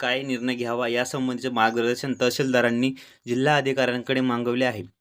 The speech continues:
पण जिल्हा श-, प्रशासनाने त्यावर शासनाकडून मार्गदर्शक मागवले असून अद्याप त्यावर कोणता तोडगा निघाला याची, याची स्थिती आहे. बघा मित्रांनो, तर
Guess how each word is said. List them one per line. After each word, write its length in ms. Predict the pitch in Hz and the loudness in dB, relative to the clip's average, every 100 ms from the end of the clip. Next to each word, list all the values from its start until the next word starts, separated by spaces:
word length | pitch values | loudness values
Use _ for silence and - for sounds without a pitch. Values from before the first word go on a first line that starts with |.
| _ _ _ - | _ _ _ -8
पण 240 | 147 160 | -6 -6
जिल्हा 320 | 127 135 156 160 | -6 -2 0 -2
श-, 140 | - - | -6 -8
प्रशासनाने 580 | 139 151 135 151 139 139 | -4 0 0 0 -2 0
त्यावर 340 | 135 131 139 - - | 4 4 4 0 -2
शासनाकडून 640 | - 117 - 123 123 135 123 | -2 -4 -2 -2 0 2 2
मार्गदर्शक 640 | 110 117 120 127 127 147 - _ _ _ 123 | 4 4 2 -2 -2 -4 -10 _ _ _ -10
मागवले 380 | 117 123 127 | -4 -2 2
असून 320 | 135 135 143 95 _ _ _ _ _ _ - | 2 0 -4 -6 _ _ _ _ _ _ -16
अद्याप 400 | 107 117 139 131 | -12 0 0 0
त्यावर 440 | - _ - 113 131 | -6 _ -12 -10 -8
कोणता 340 | 135 127 131 | -6 -4 -2
तोडगा 300 | 131 113 123 | -2 0 2
निघाला 260 | 123 120 117 | 2 0 0
याची, 320 | 117 110 - 117 | 0 0 -4 -10
याची 240 | 113 139 | -8 -10
स्थिती 420 | - - 117 131 | -12 -16 -6 -2
आहे. 220 | 120 107 - - | -2 -4 -12 -8
बघा 240 | 113 123 | -4 -2
मित्रांनो, 440 | 127 127 127 131 147 151 _ _ _ - | -2 0 0 0 -4 -10 _ _ _ -10
तर 120 | 123 | -2